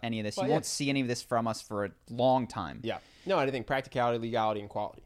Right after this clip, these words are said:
Speaker 2: is the other thing.
Speaker 1: Of course.
Speaker 2: Like, I, I'm sure we can find a place that
Speaker 1: Yeah.
Speaker 2: something is legal, but we're gonna make sure that it's really good.
Speaker 1: Yeah.
Speaker 2: We're gonna make sure that it's consistently really good.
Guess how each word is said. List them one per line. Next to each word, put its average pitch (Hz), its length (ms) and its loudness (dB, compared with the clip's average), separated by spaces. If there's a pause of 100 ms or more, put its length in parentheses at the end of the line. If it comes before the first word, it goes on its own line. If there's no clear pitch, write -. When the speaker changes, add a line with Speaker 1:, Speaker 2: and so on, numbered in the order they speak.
(140)
Speaker 2:
is 113 80 -10
the 107 80 -6
other 90 80 -12
thing. - 80 -14
Speaker 1:
Of - 100 -14
course. 113 280 2
Speaker 2:
Like, 127 260 4 (100)
I, 117 120 2
I'm 139 140 -2 (280)
sure - 280 2
we 160 80 4
can 143 140 -4
find 123 260 2 (140)
a 131 120 6
place 127 400 -4
that 110 140 -6
Speaker 1:
Yeah. - 60 -20
Speaker 2:
something 117 580 0
is 107 160 -8
legal, - 340 -16 (540)
but 113 340 2 (960)
we're 131 220 0
gonna 127 160 -4
make 113 160 -4
sure 113 140 -6
that 101 80 -2
it's - 200 -10
really 101 220 -6
good. - 260 -18 (120)
Speaker 1:
Yeah. - 140 -10 (360)
Speaker 2:
We're 113 140 -10
gonna 107 120 -8
make 104 120 -6
sure 110 140 -8
that 104 180 -6
it's - 120 -20
consistently - 560 -10
really - 220 -16
good. - 140 -20